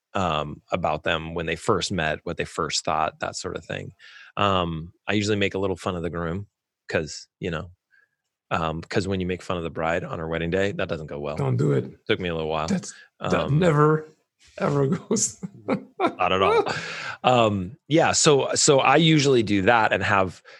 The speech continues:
Speaker 1: tell their story with their words. So, so A, I'm not
Speaker 2: Mm.
Speaker 1: trying to recreate something I wasn't there for. Um, and B,
Speaker 2: Mm.
Speaker 1: people would rather hear what they have to say about each other than what I have to say about each other, about them. And then,
Speaker 2: That's
Speaker 1: you know,
Speaker 2: true.
Speaker 1: tr-, and then try and tie it in when I come to the scriptural part. I try,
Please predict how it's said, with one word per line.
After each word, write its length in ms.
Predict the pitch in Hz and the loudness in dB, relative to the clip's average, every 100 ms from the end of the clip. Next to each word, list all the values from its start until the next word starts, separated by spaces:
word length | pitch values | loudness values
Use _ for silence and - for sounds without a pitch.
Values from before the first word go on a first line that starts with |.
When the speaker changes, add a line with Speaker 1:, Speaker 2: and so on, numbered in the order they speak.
| _ | _
Speaker 1:
tell 200 | - 143 | 2 4
their 300 | 123 120 123 | 6 4 4
story 600 | 113 - 120 104 98 101 - | 0 0 2 4 2 0 -6
with 340 | 123 104 104 - | -2 0 0 2
their 240 | 98 85 | 2 2
words. 420 | 87 87 87 85 | 2 0 -2 -2
So, 460 | - 104 95 90 - - | 0 2 2 2 -2 -6
so 180 | - 131 151 | 0 2 4
A, 200 | 170 101 | 4 4
I'm 180 | 127 151 | 4 4
not 120 | 131 | 2
Speaker 2:
Mm. 40 | |
Speaker 1:
trying 140 | 127 104 | -2 -6
to 60 | |
recreate 440 | 92 95 - 95 - | -6 -8 -6 -6 -6
something 240 | 87 87 | -12 -8
I 60 | 87 | -6
wasn't 260 | 87 80 82 | -6 -6 -4
there 180 | 117 | -4
for. 360 | 87 - - - _ _ _ _ _ | -4 -12 -16 -18 _ _ _ _ _
Um, 400 | - 92 82 82 - 120 | -6 -6 -6 -10 -12 -8
and 240 | 113 104 | -6 -4
B, 200 | 139 165 | -4 0
Speaker 2:
Mm. 240 | 143 143 135 | 2 2 2
Speaker 1:
people 340 | 131 156 131 | 2 2 2
would 120 | 117 | 2
rather 280 | 107 113 104 | 2 2 2
hear 220 | 92 104 92 | -2 -2 -2
what 180 | 92 | 0
they 120 | 120 139 | 2 2
have 160 | 107 | 2
to 80 | 87 | -2
say 160 | - 95 | -4 -4
about 220 | - - | -6 -10
each 140 | 92 | -8
other 180 | - - - | -8 -8 -12
than 140 | 98 | -10
what 120 | 95 | -2
I 120 | 107 95 | 0 -2
have 140 | - | -6
to 80 | - | -10
say 140 | - - | -10 -10
about 220 | - - | -12 -16
each 160 | - | -16
other, 300 | - - 160 _ _ _ - | -18 -18 -20 _ _ _ -10
about 300 | 90 76 76 | -6 -6 -8
them. 120 | - - _ _ _ _ _ _ _ _ | -12 -16 _ _ _ _ _ _ _ _
And 180 | - 101 | -4 -2
then, 180 | 95 90 | -2 -2
Speaker 2:
That's 220 | 160 - | -2 0
Speaker 1:
you 80 | 170 | 2
know, 80 | 131 | 2
Speaker 2:
true. 60 | 120 | 0
Speaker 1:
tr-, 180 | - - | -4 -6
and 140 | 143 | -2
then 100 | 185 180 | 0 0
try 180 | 165 | 0
and 100 | 147 | 0
tie 160 | 131 123 | 2 2
it 80 | 117 | 2
in 140 | 110 110 | 0 -2
when 100 | 107 | -2
I 80 | |
come 220 | - 117 110 | 0 -2 0
to 100 | 104 | 0
the 220 | 95 87 | 0 -2
scriptural 400 | - 160 135 117 | -2 -2 -2 -2
part. 180 | 92 90 | -2 -2
I 60 | 92 | -2
try, 380 | - 117 101 | -2 -2 -2